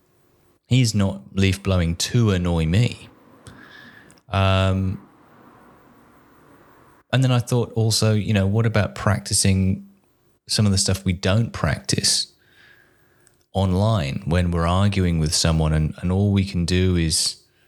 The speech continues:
find their worst intentions and the, you know, the worst faith interpretation of what that person means, and without looking into their circumstances or the story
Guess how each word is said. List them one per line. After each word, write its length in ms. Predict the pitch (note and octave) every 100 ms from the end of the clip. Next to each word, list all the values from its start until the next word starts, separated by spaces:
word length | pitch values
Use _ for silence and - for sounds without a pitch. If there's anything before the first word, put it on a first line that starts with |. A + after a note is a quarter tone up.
| _ _ _ _ _ _
find 380 | - F#2+ F#2+ F2+
their 160 | F2
worst 480 | D#2+ E2+ F2+ F#2 -
intentions 800 | E2 D#2+ F2+ G2 - D#2+ B1+ -
and 140 | C#2 C#2
the, 200 | C#2 - _ - -
you 100 | F2+
know, 220 | D#2+ C2 - -
the 160 | F#2 D#2+
worst 480 | F2+ F#2+ F#2 -
faith 360 | - F2 E2 -
interpretation 920 | D#2 - F2 - - - F#2+ - -
of 240 | - - - - - - - - _
what 160 | F2 E2+
that 180 | - -
person 460 | F2+ F2 - D#2+
means, 640 | F2 F#2+ E2+ - - - - -
and 260 | E2 D#2+ -
without 300 | F#2 G2 F#2
looking 320 | G2 G2 F2+
into 320 | E2+ E2 - E2+
their 160 | D#2+
circumstances 920 | - G2+ G2 F2+ E2 F#2 F#2 E2+ F2 E2+
or 120 | E2
the 80 | D#2+
story 640 | - F2+ F2 E2+ D#2+